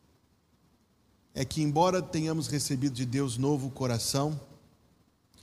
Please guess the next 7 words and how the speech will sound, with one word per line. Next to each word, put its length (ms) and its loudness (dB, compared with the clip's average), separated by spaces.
ainda 320 4
vivemos 440 2
na 120 -2
carne 360 0
do 120 -2
velho 400 -2
homem. 440 -2